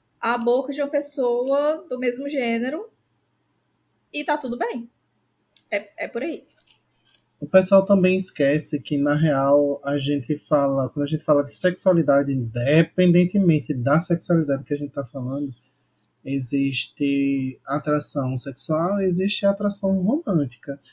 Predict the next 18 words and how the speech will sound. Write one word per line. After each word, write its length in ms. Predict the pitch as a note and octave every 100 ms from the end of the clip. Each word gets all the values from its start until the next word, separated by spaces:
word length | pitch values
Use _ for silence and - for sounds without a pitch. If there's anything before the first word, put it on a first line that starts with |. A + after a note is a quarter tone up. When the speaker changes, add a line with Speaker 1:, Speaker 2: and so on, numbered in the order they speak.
| _ -
Speaker 2:
Você 220 | D3+ F3
pode 340 | - F#3+ G3+
ter 140 | A3+ G3
atração 580 | F#3+ F#3+ F#3+ F#3+ F3+ F3
sexual 680 | - - F#3+ - F#3 F3+
nula, 840 | A#3 G#3 D#3+ C#3 E3 F#3 E3 C3 B2
mas 280 | C#3 D#3+ -
ter 100 | F3
atração 400 | E3+ F3 E3+ E3+
romântica. 680 | E3+ A3 F#3 C3 A#2+ - - - - _
E 140 | D3
isso 180 | D3 -
vai 140 | E3 E3+
lhe 100 | F3
fazer 320 | G3 F#3 F3
uma 120 | E3
pessoa 380 | G3 A#3+ - F#3+
birromântica. 800 | F#3+ D#3 D#3 A#3+ E4 A3 - D#3